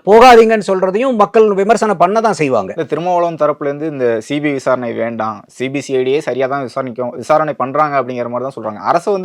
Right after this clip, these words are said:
Speaker 2: சரியான நடவடிக்கை எடுக்கும்போது இந்த போராட்டமும் ஆர்ப்பாட்டமும் தேவையில்லைன்னு சொல்றாங்க வி சி கே
Speaker 1: அது
Speaker 2: தரப்புல.
Speaker 1: திருமாவளவனுடைய பார்வை. அவர் கூட்டணி கட்சியில இருக்காரு, அவர் வந்து அந்த கட்சிக்கு, அஹ், நியாயமா இருந்துக்கணும், கூட்டணி தர்மம் இருக்கணும்னு நினைக்கிறாரு. ரஞ்சித்துக்கு அது இருக்கணுங்கிற அவசியம் இல்லையே.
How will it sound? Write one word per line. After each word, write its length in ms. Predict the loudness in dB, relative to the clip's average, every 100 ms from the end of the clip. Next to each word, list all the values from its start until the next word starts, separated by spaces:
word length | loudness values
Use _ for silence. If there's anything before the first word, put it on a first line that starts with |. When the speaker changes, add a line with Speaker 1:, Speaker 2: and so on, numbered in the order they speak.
| -2
Speaker 2:
சரியான 260 | 0 -2 -2
நடவடிக்கை 400 | 0 0 0 -4
எடுக்கும்போது 400 | -4 -8 -10 -12 _ _ -6
இந்த 140 | -4 2
போராட்டமும் 440 | 2 4 2 2
ஆர்ப்பாட்டமும் 440 | 2 0 -2 -4
தேவையில்லைன்னு 380 | -2 -2 0 -2 -4
சொல்றாங்க 300 | -6 -6 -6
வி 60 |
சி 20 |
கே 20 | -4
Speaker 1:
அது 180 | -2 0
Speaker 2:
தரப்புல. 40 |
Speaker 1:
திருமாவளவனுடைய 720 | 0 0 0 2 2 2 0
பார்வை. 360 | 4 4 4 -2 -8 _
அவர் 260 | -4 -2
கூட்டணி 340 | 0 2 2 2
கட்சியில 360 | -2 -4 -4 -4
இருக்காரு, 360 | -4 -4 -2
அவர் 360 | -2 0 0 0
வந்து 200 | 0 -2
அந்த 160 | -4
கட்சிக்கு, 520 | -4 -4 -6 -4 -6 -2
அஹ், 40 | -2
நியாயமா 480 | 2 2 2 2 0
இருந்துக்கணும், 360 | 0 -2 0
கூட்டணி 340 | 0 0 0 2
தர்மம் 400 | 4 4 2 2
இருக்கணும்னு 320 | 0 -2 -2
நினைக்கிறாரு. 380 | -2 0 0 2
ரஞ்சித்துக்கு 400 | 0 2 0 4
அது 160 | 6 4
இருக்கணுங்கிற 280 | 2 2
அவசியம் 360 | 2 2 0 -4
இல்லையே. 300 | -6 -6